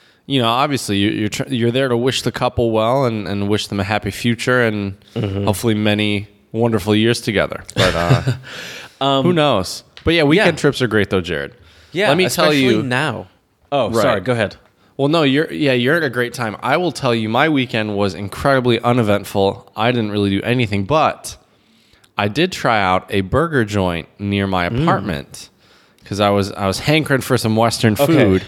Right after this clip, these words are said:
Speaker 2: hold on. So I'm gonna assume that this burger, well, it was an American style burger, but, uh, there was some, uh, there was, it, it was not what we would expect, what I would expect from an American style burger in some ways, I would imagine.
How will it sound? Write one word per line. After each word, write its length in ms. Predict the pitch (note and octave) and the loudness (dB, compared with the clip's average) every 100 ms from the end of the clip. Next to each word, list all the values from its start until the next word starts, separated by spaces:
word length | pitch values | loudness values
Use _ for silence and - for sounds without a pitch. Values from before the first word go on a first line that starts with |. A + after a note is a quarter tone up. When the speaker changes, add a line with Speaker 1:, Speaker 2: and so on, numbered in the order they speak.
| - | -6
Speaker 2:
hold 220 | B2+ A#2 | -4 -2
on. 220 | F#2+ F2+ | -4 -6
So 260 | - C3 B2 | -6 -4 -2
I'm 160 | B2+ D3+ | -2 -2
gonna 160 | D3+ | -2
assume 340 | C#3 - C3 A#2 | -2 -2 0 0
that 160 | G#2+ | 0
this 140 | B2 A#2 | -2 -4
burger, 640 | - A#2 G2+ G#2 G2 F#2 _ _ _ _ _ _ _ _ _ _ _ | 0 0 0 0 -2 -4 _ _ _ _ _ _ _ _ _ _ _
well, 240 | - D3 C#3 | -8 -2 2
it 80 | C3+ | 2
was 220 | C#3 B2 | 2 2
an 80 | C3 | 0
American 420 | C3 C#3 C#3+ C3+ | 2 0 0 -2
style 320 | C#3 C3 B2+ | 0 0 0
burger, 400 | A2+ A#2+ A2 G#2+ | 0 0 0 -2
but, 380 | G2 G#2+ G#2 - - - _ - - | 0 0 0 -4 -20 -20 _ -12 -4
uh, 440 | A#2+ A2+ G#2+ G2+ G2+ _ _ _ _ | 0 2 2 0 -6 _ _ _ _
there 200 | C3 C3+ | -4 0
was 180 | C3 B2 | 0 0
some, 540 | - F2+ - B2+ A#2+ - | -6 -6 -2 -2 -2 -4
uh, 200 | A#2+ A2 | -4 -2
there 200 | B2+ C3 | 0 0
was, 160 | B2+ B2+ | 0 0
it, 180 | A#2+ B2+ | -2 -2
it 60 | |
was 220 | B2+ A#2+ A#2 | -2 -2 -2
not 180 | B2 | -2
what 160 | A2+ G2+ | -2 0
we 140 | A2+ | 0
would 100 | G2+ | 0
expect, 340 | G2 - - A2 | -2 -4 -6 -2
what 120 | A2+ | 0
I 100 | A2 | 0
would 120 | G#2 | 0
expect 440 | G2 - G#2 F#2 - | -2 -6 -4 -6 -6
from 200 | G2+ G2 | -8 -6
an 40 | |
American 360 | F#2+ F#2+ F#2+ F#2+ | -4 -4 -4 -8
style 280 | - G2 F#2 | -4 -2 0
burger 320 | G2+ F#2+ F#2+ | 0 2 0
in 120 | F#2 | -2
some 320 | - A2 G2 | -6 -6 -2
ways, 360 | F#2+ F#2 F2+ F#2 | 0 2 0 -2
I 60 | |
would 140 | F2+ F2 | -4 -4
imagine. 520 | F2 E2+ F2 G2 | -4 -6 -6 -8